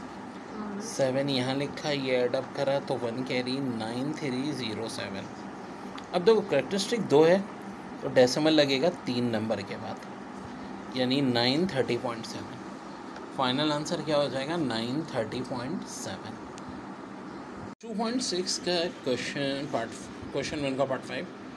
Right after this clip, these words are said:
Speaker 2: टू थ्री नाइन वन into थर्टी पॉइंट सेवन टू डिवाइड कर रहे हैं ट्वेंटी थ्री पॉइंट थ्री फ़ोर से। तो वही बात यार भाई, सबसे पहले तो एक्स मान लो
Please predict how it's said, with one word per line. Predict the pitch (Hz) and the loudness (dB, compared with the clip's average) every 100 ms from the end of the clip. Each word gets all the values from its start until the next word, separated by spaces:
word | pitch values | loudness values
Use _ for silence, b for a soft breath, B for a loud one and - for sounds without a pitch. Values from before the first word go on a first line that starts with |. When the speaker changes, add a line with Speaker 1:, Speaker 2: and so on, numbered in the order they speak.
| - - - - - - - - - | -14 -14 -12 -12 -12 -12 -12 -10 0
Speaker 2:
टू | 185 196 | 2 4
थ्री | 196 190 175 | 4 4 4
नाइन | 139 120 135 | 2 0 -2
वन | 143 151 - | -2 -4 -6
into | 120 135 127 | -6 -4 -2
थर्टी | 135 113 131 | -2 0 -2
पॉइंट | 135 139 | -2 -4
सेवन | 143 123 131 | -4 -4 -4
टू | 151 147 | -2 0
डिवाइड | 127 113 120 | 0 0 -2
कर | 139 131 | -2 -2
रहे | 135 | -4
हैं | 139 | -4
ट्वेंटी | 127 117 131 | -6 -6 -6
थ्री | 131 123 | -6 -4
पॉइंट | 120 113 117 | -4 -6 -8
थ्री | 95 101 | -10 -10
फ़ोर | - 107 - | -8 -8 -8
से। | 113 - - - - - B B B - - | -8 -10 -12 -12 -10 -10 B B B -12 -4
तो | 135 127 - | 0 0 -2
वही | 120 120 | -4 -2
बात | 131 131 | 0 0
यार | 120 117 | 0 -2
भाई, | 123 120 | -4 -4
सबसे | 123 104 - | -4 -4 -4
पहले | 120 113 | -2 -2
तो | 120 | -2
एक्स | 113 98 - | -2 -2 -6
मान | 135 | -6
लो | 127 | -6